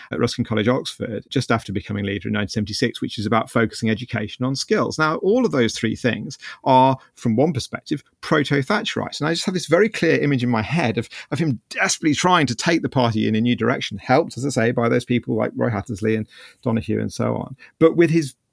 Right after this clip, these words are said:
one of his feet sort of encased in concrete, and he just can't do it. You could actually see something of it with, with Chamberlain, although I think Chamberlain to some extent was the block of concrete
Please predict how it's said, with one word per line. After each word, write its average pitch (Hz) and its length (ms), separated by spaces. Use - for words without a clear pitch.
one 180 180
of 196 80
his 180 140
feet 160 320
sort 131 120
of 113 220
encased 151 540
in 139 100
concrete, - 600
and 147 100
he 170 80
just - 540
can't 175 240
do 151 100
it. - 120
You 165 100
could 208 120
actually 240 280
see 131 160
something 147 500
of 92 120
it - 240
with, 135 280
with 123 200
Chamberlain, 113 440
although 104 160
I 107 80
think 123 180
Chamberlain 107 360
to 101 80
some 110 140
extent 113 280
was 127 280
the 113 140
block 107 260
of - 80
concrete - 460